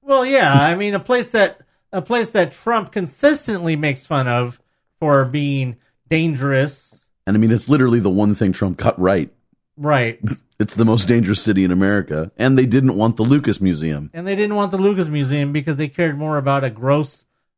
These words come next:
Speaker 1: decaying storefront than they did a, or, uh, river or lakefront than they do about having a museum that would
Speaker 2: World,
Speaker 1: provide
Speaker 2: world-class museum.
Speaker 1: thousands of jobs.
Speaker 2: Yeah.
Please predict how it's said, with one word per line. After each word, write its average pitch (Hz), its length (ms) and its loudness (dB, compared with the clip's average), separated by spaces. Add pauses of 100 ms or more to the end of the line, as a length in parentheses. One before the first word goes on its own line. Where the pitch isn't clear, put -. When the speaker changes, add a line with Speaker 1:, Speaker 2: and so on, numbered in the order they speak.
Speaker 1:
decaying 147 420 -2
storefront 131 600 -4
than 120 80 -10
they 120 160 -2
did 127 200 -2
a, 120 240 -4
or, 123 400 -4
uh, 123 200 -2
river 147 440 -4
or 127 280 -2 (240)
lakefront 131 560 -2
than 123 100 -12
they 123 140 -4
do 135 240 -2
about 123 240 0
having 120 400 -4 (400)
a 123 220 -4
museum 131 440 -2
that 135 160 2
would 131 160 0
Speaker 2:
World, - 120 0
Speaker 1:
provide 87 320 4
Speaker 2:
world-class 80 420 -2
museum. 80 100 -2 (100)
Speaker 1:
thousands 151 420 0
of 123 120 -4
jobs. 120 600 0
Speaker 2:
Yeah. 87 120 -20